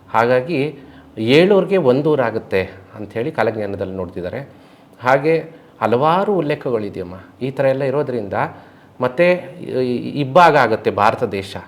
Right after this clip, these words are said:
ಅಂತಲೂ ಕೂಡ ಹೇಳಿದ್ದಾರೆ. ಪ್ರಳಯ ಆಗಿ, ಆ ಪ್ರಳಯದಿಂದ ಉತ್ತರ ಭಾರತ, ದಕ್ಷಿಣ ಭಾರತ ಎರಡೂ ಇಬ್ಬಾಗ ಆಗಿ, ಕೊನೆಗೆ ಈ ದಕ್ಷಿಣ ಭಾರತವೇ ವಿಶ್ವಗುರು ಆಗುತ್ತೆ ಅಂತಲೂ ಕೂಡ ಹೇಳಿದ್ದಾರೆ. ಹಾಗಾಗಿ ಈ ಥರ ಹಲವಾರು ಉಲ್ಲೇಖಗಳಿದೆಯಮ್ಮ.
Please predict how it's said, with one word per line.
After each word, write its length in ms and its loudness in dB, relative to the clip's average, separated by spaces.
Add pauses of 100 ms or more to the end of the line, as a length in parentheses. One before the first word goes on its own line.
(200)
ಅಂತಲೂ 300 -2
ಕೂಡ 160 -2
ಹೇಳಿದ್ದಾರೆ. 360 -2
ಪ್ರಳಯ 380 4
ಆಗಿ, 440 0 (480)
ಆ 80 4
ಪ್ರಳಯದಿಂದ 680 2 (480)
ಉತ್ತರ 280 4
ಭಾರತ, 340 2
ದಕ್ಷಿಣ 380 0
ಭಾರತ 300 0
ಎರಡೂ 280 2
ಇಬ್ಬಾಗ 400 0
ಆಗಿ, 380 -2 (240)
ಕೊನೆಗೆ 380 4
ಈ 320 0
ದಕ್ಷಿಣ 360 4
ಭಾರತವೇ 720 -2 (220)
ವಿಶ್ವಗುರು 500 2
ಆಗುತ್ತೆ 360 0
ಅಂತಲೂ 280 -6
ಕೂಡ 180 -4
ಹೇಳಿದ್ದಾರೆ. 560 -8 (200)
ಹಾಗಾಗಿ 400 -6
ಈ 20 -6
ಥರ 200 -4
ಹಲವಾರು 640 0
ಉಲ್ಲೇಖಗಳಿದೆಯಮ್ಮ. 800 -6